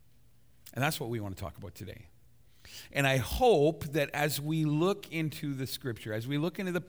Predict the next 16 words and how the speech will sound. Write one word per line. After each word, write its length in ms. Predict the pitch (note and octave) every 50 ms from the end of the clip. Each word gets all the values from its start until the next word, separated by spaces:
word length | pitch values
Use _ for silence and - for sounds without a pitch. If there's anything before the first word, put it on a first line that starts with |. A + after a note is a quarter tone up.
| - - - - - - - - - -
into 480 | D#3+ D3+ D3+ C3+ - - D3 C#3+ C#3+
John 440 | C#3 A#2 G#2 C3+ C3 B2+ C3+ C3+ C#3+
chapter 380 | C#3 - C#3+ C3+ B2+ - - C3+
three, 600 | - - - D3+ B2 A2+ G#2+ G#2+ A2+ C#3 E3+ D#3+ - - - - - - - - - -
one 140 | C#3+ C#3 C3+
of 40 |
the 60 | C3 B2+
most 220 | B2 B2 A#2 -
famous 640 | - - D3 D3 D3+ D3+ C#3+ C3 - - - - - - - - - - - - - B2+
evangelistic 1040 | A#2+ B2+ B2 B2+ C3+ C3+ A#2+ B2+ B2+ C3 C3+ C3 - - C3+ A#2+ - - - - - - - - - - -
portions 440 | - D3 C#3+ C#3 C3+ - A#2+ A2 A#2
of 80 | A#2
scripture 440 | - - - C#3 B2+ - - B2 A2+
really 300 | A#2 C3+ C#3+ C#3 B2+ A#2+
there 200 | A2+ A#2 A2 A#2
is, 680 | C3 - E3 E3 C#3+ A#2 A2+ C3+ D#3 D3 - - - -